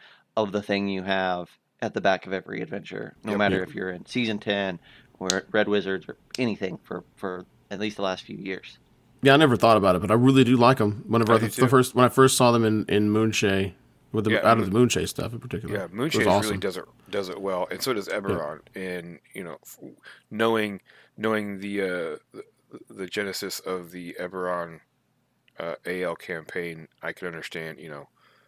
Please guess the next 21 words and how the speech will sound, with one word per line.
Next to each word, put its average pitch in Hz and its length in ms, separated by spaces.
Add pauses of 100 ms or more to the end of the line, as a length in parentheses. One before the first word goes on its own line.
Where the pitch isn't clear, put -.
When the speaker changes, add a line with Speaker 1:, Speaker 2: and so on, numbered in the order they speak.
(380)
Speaker 2:
how 87 220
that 87 200
got 90 200
pulled 87 260
from 82 180
the 78 60
Moonshaes. 80 640 (480)
You - 60
know, 82 60
that, 104 180
Speaker 3:
Mm-hmm. 104 300
Speaker 2:
the, - 60
Speaker 3:
Yeah, 90 140
Speaker 2:
the 101 120
Speaker 3:
good 98 80
Speaker 2:
adventure 104 300
Speaker 3:
point. 82 120
Speaker 2:
record 90 140
sheet 92 160 (160)
was 90 220 (360)
Speaker 1:
Absolutely. - 500